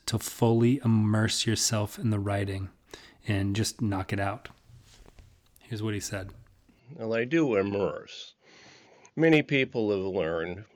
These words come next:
Speaker 2: that I snap if they <laughs> interrupt me when I'm working. It's called concentration. I especially try to immerse the reader.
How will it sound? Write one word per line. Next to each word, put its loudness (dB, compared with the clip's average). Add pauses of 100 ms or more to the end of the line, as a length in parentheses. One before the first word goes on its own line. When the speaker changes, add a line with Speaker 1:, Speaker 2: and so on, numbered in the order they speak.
(360)
Speaker 2:
that 2
I 2
snap 0
if -8
they -2
<laughs> 0
interrupt -6
me -4
when -4
I'm -6
working. -8
It's -10
called -6
concentration. -6 (1200)
I 4
especially 6
try 6
to 4
immerse 0
the 0
reader. 2